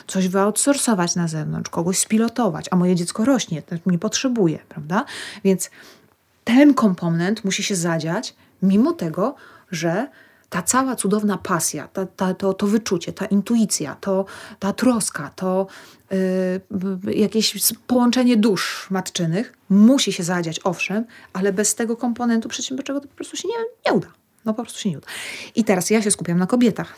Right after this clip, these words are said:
<laughs> ale u mężczyzn jest dokładnie tak samo. Dokładnie tak samo. Prowadzisz warsztat,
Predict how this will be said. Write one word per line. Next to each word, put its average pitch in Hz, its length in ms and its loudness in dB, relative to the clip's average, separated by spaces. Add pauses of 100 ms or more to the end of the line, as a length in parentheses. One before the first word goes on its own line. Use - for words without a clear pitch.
(120)
<laughs> 196 200 -4
ale 294 160 6
u 285 60 8
mężczyzn 254 380 6
jest 247 100 6
dokładnie 196 320 2
tak 175 140 2
samo. 165 280 -2 (680)
Dokładnie 220 320 4
tak 214 140 0
samo. 170 280 0 (340)
Prowadzisz 180 420 2
warsztat, 196 520 -2